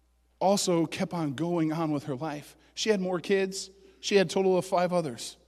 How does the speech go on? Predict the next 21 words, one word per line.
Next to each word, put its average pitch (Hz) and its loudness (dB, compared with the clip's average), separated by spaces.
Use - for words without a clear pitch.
Three 202 0
boys, 190 6
two 208 0
girls. 180 2
Right? 175 4
She - 0
continued 196 2
on 202 6
with 190 6
her 190 8
husband. 175 6
She 190 -2
had 190 4
to 175 4
leave 202 4
Samuel 208 0
and 156 -2
continued 202 -2
with 185 2
her 180 2
life. 180 0